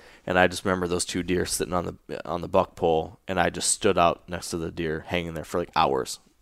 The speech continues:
During the middle of the day, I would just stand out there and walk circles around it and look at it and touch it. And yeah,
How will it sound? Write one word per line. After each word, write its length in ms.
During 180
the 60
middle 180
of 40
the 80
day, 160
I 140
would 100
just 140
stand 240
out 140
there 120
and 80
walk 220
circles 420
around 320
it 80
and 100
look 160
at 140
it 100
and 80
touch 300
it. 240
And 200
yeah, 280